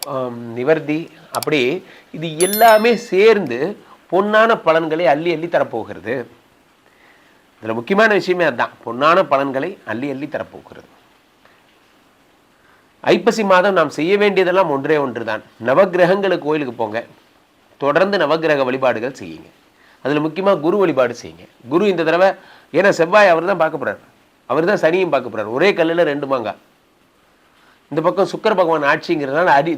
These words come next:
தினமும் மாலையில லட்சுமியை வழிபடுங்க. வைபவ லட்சுமி பூஜைன்னு ஒரு பூஜை இருக்கு, அதெல்லாம் பண்ணுங்க. இதெல்லாம் நீங்க செய்யுங்க. ஐப்பசி மாதத்திலே பொதுவாகவே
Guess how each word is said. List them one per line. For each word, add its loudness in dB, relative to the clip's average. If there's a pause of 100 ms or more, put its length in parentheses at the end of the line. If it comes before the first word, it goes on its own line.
தினமும் 0 (140)
மாலையில 2
லட்சுமியை -4
வழிபடுங்க. -4 (120)
வைபவ 2
லட்சுமி -6 (100)
பூஜைன்னு -4
ஒரு -8
பூஜை -6
இருக்கு, -4
அதெல்லாம் -6
பண்ணுங்க. -8 (1080)
இதெல்லாம் 4
நீங்க -2
செய்யுங்க. -10 (880)
ஐப்பசி -2 (100)
மாதத்திலே -2 (420)
பொதுவாகவே 4